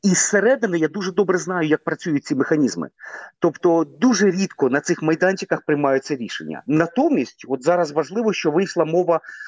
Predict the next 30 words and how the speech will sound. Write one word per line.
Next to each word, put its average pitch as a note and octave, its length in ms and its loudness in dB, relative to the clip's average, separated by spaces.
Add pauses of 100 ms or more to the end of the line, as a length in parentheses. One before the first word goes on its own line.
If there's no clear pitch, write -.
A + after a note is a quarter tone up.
(140)
е, C3 100 2 (380)
от C#3 280 0
вийшла, E3+ 460 0 (300)
е, C3 480 0 (140)
дискусія F3 680 0
на E3 300 -2
формат F3 580 -2
законопроєктів. E3+ 920 -2 (680)
Поки G#3+ 280 0
що E3+ 220 -2
говориться E3 540 0
про E3+ 280 2
законопроект D#3+ 640 0 (100)
про D3 300 2
Бюро D#3+ 260 2
економічної D3+ 640 0
безпеки, G3+ 640 -2
це G3 140 0
вже D3 220 0
плюс. A2 320 -12 (600)
Але F#3+ 420 2
було A#3 340 0
б F#3 140 -16
добре, A3 300 0
щоб D#3+ 240 -8
влада E3+ 380 2
запропонувала D#3+ 840 0 (380)
повністю D3 600 0
алгоритм, D#3 760 0
схему. A#2+ 560 -2